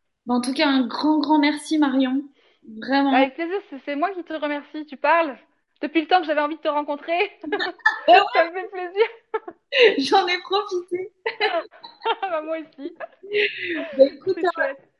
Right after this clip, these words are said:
Speaker 1: au plaisir que ce soit en vrai la prochaine fois.
Speaker 2: Ouais, c'est clair. <laughs>
Speaker 1: Ça sera mieux. Et, euh, et puis,
Speaker 2: Ouais.
Speaker 1: bah, je vais, je vais, euh, je regarde juste une dernière fois le, le chat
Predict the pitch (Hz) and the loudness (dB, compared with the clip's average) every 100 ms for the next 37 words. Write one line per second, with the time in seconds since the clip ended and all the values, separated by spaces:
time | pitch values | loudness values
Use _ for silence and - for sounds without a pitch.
0 | _ 330 - 320 320 359 359 302 302 302 | _ 2 4 2 2 0 -2 -2 -2 -4
1 | 330 285 262 294 294 262 311 302 262 269 | 0 0 0 -2 -2 -2 -4 -4 -4 -4
2 | - 349 - _ _ - 440 349 311 - | -4 -6 -8 _ _ 0 4 4 2 -6
3 | 285 294 262 - - - - _ - 349 | -18 -14 -12 -12 -14 -14 -18 _ -14 -12
4 | 359 - - _ _ _ 349 359 - - | -14 -16 -20 _ _ _ -6 -6 -8 -10
5 | - - _ 311 302 - 269 285 320 - | -14 -16 _ -2 0 2 2 0 -4 -8
6 | _ _ _ _ _ _ _ - 277 262 | _ _ _ _ _ _ _ -2 4 6
7 | 247 240 - - - 294 262 254 240 - | 6 4 2 0 -4 0 2 2 -2 -6
8 | - _ 240 226 277 - - 240 277 294 | -20 _ -14 0 0 0 -4 -4 0 2
9 | 294 277 277 254 - 294 277 277 370 - | 4 4 2 0 0 2 2 2 -4 -4
10 | 359 349 339 330 330 339 320 302 - 311 | -2 0 0 -2 -4 -4 -4 -4 -4 -4
11 | 311 330 | -4 -8